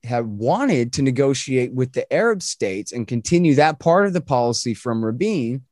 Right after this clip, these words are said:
But the problem is the Arab states have had this policy that they won't recognize Israel officially until Israel either gives the Palestinians, uh, their own independent state on the West Bank and Gaza Strip,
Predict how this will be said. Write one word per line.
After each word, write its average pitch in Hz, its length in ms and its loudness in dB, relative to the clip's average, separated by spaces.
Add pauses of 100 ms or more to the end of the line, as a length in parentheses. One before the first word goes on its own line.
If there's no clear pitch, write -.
(300)
But 139 100 -2
the 131 60 -2
problem 190 280 4
is 165 100 2
the 139 140 4
Arab 185 260 2
states 143 340 0
have 117 100 -6
had 117 200 0
this 110 180 -4
policy 104 460 -2
that 117 240 -2
they 170 200 4
won't 185 300 2
recognize 139 640 0
Israel 131 480 -2
officially 120 680 -4 (560)
until 147 520 2
Israel 135 680 2 (340)
either 139 260 4
gives 135 300 0
the 156 80 -4
Palestinians, 131 1080 -4 (840)
uh, 117 220 2
their 131 280 4
own 131 380 2
independent 127 680 -2
state 143 500 0
on 127 100 -4
the 120 80 0
West 131 280 0
Bank 123 240 -2
and 113 120 -8
Gaza 113 300 0
Strip, 170 460 0